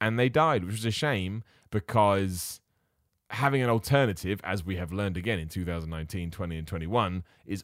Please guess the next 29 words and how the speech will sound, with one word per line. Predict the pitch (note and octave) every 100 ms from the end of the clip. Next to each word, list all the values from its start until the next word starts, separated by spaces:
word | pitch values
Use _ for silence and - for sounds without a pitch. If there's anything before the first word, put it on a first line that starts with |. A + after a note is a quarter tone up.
| -
always | B2 A2+ G#2+ F#2
better | G2 F#2+
for | -
everyone. | F#2 E2+ D2 D#2
It | F2+
creates | F2+ E2+
cool | - G2
competition | - C#2+ - D#3+ E3 D#3
between | A2+ G2
where | F#2
the | F2+
wrestlers | F#2 F2 E2
can | - F#2+
go, | B2 A#2+ A2 - -
and | A2 A#2+
it | A2
creates | A2 G#2
cool | - G2+
storylines | - G#2 F2+ E2+ E2+
and | F2
hopefully | C3 B2+ G#2
lights | G2 F#2+
a | F#2
fire | - G2+ F2
under | E2+ F2
the | E2+
other | D#2+
person's | D2 E2 D#2+ D#2 D2
ass. | C2+ -